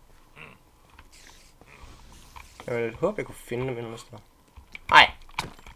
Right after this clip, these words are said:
Åh! Og det, den del kan jeg til gengæld ikke lide, hvis de kan komme ud.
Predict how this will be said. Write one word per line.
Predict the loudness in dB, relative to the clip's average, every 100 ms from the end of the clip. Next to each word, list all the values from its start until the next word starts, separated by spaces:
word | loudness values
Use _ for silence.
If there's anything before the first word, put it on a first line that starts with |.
| -20 -20 -20 -14 8
Åh! | 8 8 -2 -14 -16 -12 -8 -4 -6 -8 -10 2
Og | 6
det, | 6 6 -6 -20 -18 -8 -4 0
den | 0
del | 2 0
kan | 2
jeg | -2
til | -2 -4
gengæld | -2 -2
ikke | -2
lide, | -4
hvis | -4 -6
de | -6
kan | -6
komme | -6 -6 -2
ud. | -2